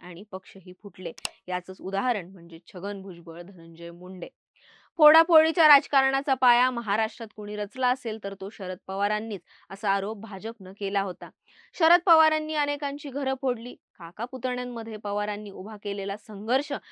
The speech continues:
महाराष्ट्रातील जनता विसरली नाही. शरद पवार पहिल्यांदा मुख्यमंत्री झाले, तेच मूळ फोडाफोडीचं राजकारण करून. त्यामुळं फोडाफोडीबद्दल तुम्ही न बोललेलं बरं, अशी टीका भाजपकडून शरद पवारांवर करण्यात आली होती.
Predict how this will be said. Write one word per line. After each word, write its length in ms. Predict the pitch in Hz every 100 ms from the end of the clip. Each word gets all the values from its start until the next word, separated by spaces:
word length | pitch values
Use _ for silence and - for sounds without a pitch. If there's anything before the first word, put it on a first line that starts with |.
| - -
महाराष्ट्रातील 720 | 285 277 269 - 269 254 262
जनता 400 | 226 226 226 214
विसरली 520 | 202 214 254 254 285
नाही. 180 | 277 233 - _ _ -
शरद 280 | 330 339 330
पवार 240 | 339 339 339
पहिल्यांदा 520 | 320 294 285 285 285
मुख्यमंत्री 720 | 262 - 302 277 269 240 247
झाले, 300 | 226 202 214
तेच 500 | - _ 262 320 311
मूळ 260 | 269 247 262
फोडाफोडीचं 600 | 262 226 226 226 208 208 196
राजकारण 580 | 185 185 - 240 254
करून. 260 | 247 240 240 - _ _ -
त्यामुळं 320 | 208 196 208 -
फोडाफोडीबद्दल 960 | 196 220 262 277 254 214 208 180 196 202
तुम्ही 220 | 190 202
न 260 | 165 185 240
बोललेलं 520 | 262 254 247 247 233
बरं, 200 | 240 262 - - -
अशी 240 | 269 349
टीका 320 | 349 330 262 262
भाजपकडून 840 | 233 190 190 269 - 226 214 233
शरद 260 | - 190 214 -
पवारांवर 540 | 190 180 175 170 170
करण्यात 380 | - 175 165 170 -
आली 180 | 214 208
होती. 340 | 190 -